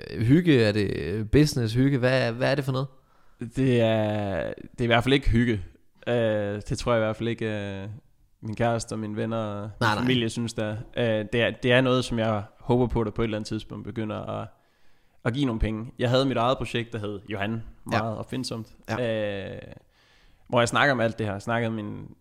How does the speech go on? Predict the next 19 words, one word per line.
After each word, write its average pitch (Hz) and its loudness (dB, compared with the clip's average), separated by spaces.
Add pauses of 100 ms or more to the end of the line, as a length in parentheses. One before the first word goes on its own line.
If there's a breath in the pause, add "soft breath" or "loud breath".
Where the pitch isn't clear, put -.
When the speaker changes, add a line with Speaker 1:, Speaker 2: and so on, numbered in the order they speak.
(160)
Speaker 2:
mit 110 -8
liv, 120 0
min 107 -10
hverdag. 113 -4
Og, 107 -4
Speaker 1:
Ja. 110 -6
Speaker 2:
øh, 95 -10 (400)
så - -6
lige 127 2
pludselig, 117 -2
så - -4
fordi 110 -6
jeg 110 -2
vandt 107 -4
den 110 -6
pris 160 2
der, 123 -2
så 117 -8
ville 107 -10